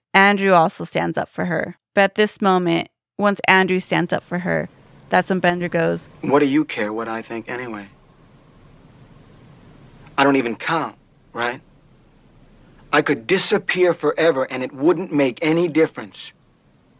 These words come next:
Speaker 2: I may as well not even exist at this school, remember?
Speaker 1: Silence. And it's kinda like, you can kinda see them crying, like, starting to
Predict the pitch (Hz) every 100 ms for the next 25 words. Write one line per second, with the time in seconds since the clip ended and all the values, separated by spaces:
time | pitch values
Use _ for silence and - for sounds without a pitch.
0 | _ _ _ _ _ _ _ _ _ _
1 | _ _ _ - 202 165 151 143 139 151
2 | 151 160 175 190 175 185 180 156 143 254
3 | - 170 139 143 117 - - 127 110 101
4 | _ _ 135 139 135 147 160 175 190 -
5 | _ _ _ _ _ - - - 190 180
6 | - - - - _ _ _ _ _ _
7 | _ - 190 175 - 196 196 190 180 190
8 | 202 - 240 240 254 220 214 - - -
9 | - 185 180 170 160 - - 170 170 _
10 | - 202 185 185 -